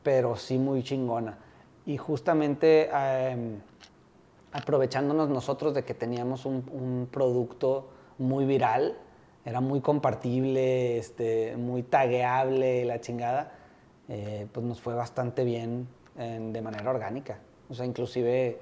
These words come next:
en aquel entonces nos llegó a, a repostear Maluma, Zayn y Lennox, Mau y Ricky,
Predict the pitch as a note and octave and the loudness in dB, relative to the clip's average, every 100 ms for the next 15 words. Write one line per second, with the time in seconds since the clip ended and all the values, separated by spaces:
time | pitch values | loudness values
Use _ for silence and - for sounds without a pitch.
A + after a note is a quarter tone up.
0 | - - - - - - - A#2+ A#2 A2+ | -14 -20 -20 -20 -20 -20 -12 -8 -6 -6
1 | A2+ - A#2 B2 C3 A#2+ C#3+ C3+ B2 A#2 | -6 -4 -2 -2 -2 -4 -2 -2 0 -2
2 | A2 A2+ A2+ A#2 B2+ B2 - C3 A#2+ A2+ | 0 0 0 0 2 0 0 -2 -2 -4
3 | A2+ A2+ - A2 - A2+ G#2+ A2 - - | -6 -8 -6 -10 -6 -4 -4 -8 -14 -20
4 | - - - - - B2 A#2+ B2 B2+ B2+ | -20 -20 -20 -14 -6 -2 0 0 0 0
5 | B2 A#2+ A#2+ A#2+ B2 - - - A#2+ B2+ | 0 -2 -6 -8 -12 -20 -16 -6 -2 -2
6 | B2 A#2+ A#2+ A#2+ A#2+ - - - - - | -2 -2 -4 -6 -8 -12 -18 -20 -20 -8
7 | C3 A#2+ B2+ B2 B2+ B2+ C3 B2 | -4 0 2 2 0 -2 -2 -2